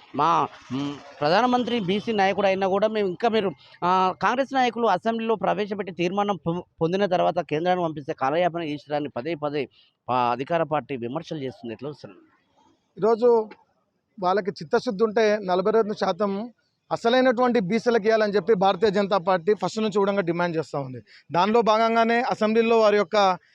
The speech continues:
Speaker 2: ప్రవేశపెట్టినటువంటి బిల్లు కూడా బీజేపీ సంపూర్ణ మద్దతు ఇస్తుంది. ఈరోజు రాజ్యాంగం లోబడి ఏదైనా బిల్లును ప్రవేశపెట్టాలి తప్ప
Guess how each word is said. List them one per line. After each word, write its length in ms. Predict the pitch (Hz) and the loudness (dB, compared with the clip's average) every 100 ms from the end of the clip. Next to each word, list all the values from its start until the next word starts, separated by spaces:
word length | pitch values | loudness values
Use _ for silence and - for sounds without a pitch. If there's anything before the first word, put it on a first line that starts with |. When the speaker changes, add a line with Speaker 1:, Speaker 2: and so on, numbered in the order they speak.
| _ _ _ | _ _ _
Speaker 2:
ప్రవేశపెట్టినటువంటి 840 | 180 226 220 233 202 226 214 226 196 | 2 2 4 2 2 0 0 0 0
బిల్లు 300 | 160 220 254 | 2 2 2
కూడా 340 | 247 240 240 | 2 4 2
బీజేపీ 420 | 180 214 233 214 | 2 2 2 0
సంపూర్ణ 420 | 208 190 196 214 | 0 0 0 0
మద్దతు 320 | 208 185 180 170 | 0 0 0 -2
ఇస్తుంది. 340 | - 139 117 113 - - 160 | -6 -10 -12 -16 -20 -14 0
ఈరోజు 220 | 214 226 | 2 4
రాజ్యాంగం 800 | 180 175 202 214 262 262 262 220 | 4 2 4 2 4 4 4 4
లోబడి 540 | 202 233 262 254 254 202 | 4 4 4 4 4 2
ఏదైనా 260 | 214 226 | 2 2
బిల్లును 340 | 190 202 226 240 | 2 2 2 2
ప్రవేశపెట్టాలి 680 | 214 214 208 190 185 185 175 | 2 2 2 0 2 2 2
తప్ప 220 | 165 | 2